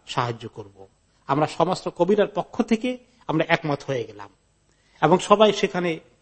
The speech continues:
এই একমত হয়ে গেলেন, এবং এটার নাম হলো হেলফ আল ফুদুল।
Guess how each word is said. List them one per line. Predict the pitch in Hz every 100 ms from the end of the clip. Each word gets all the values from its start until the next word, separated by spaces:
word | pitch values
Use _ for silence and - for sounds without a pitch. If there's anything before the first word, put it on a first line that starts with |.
| -
এই | 151 147 143
একমত | 170 - 143 -
হয়ে | 196 220
গেলেন, | 240 262 254 - _ -
এবং | 143 156 147
এটার | 156 170
নাম | 160 156
হলো | 180 165 -
হেলফ | 233 247 - -
আল | 180
ফুদুল। | 156 - 143 170 165 123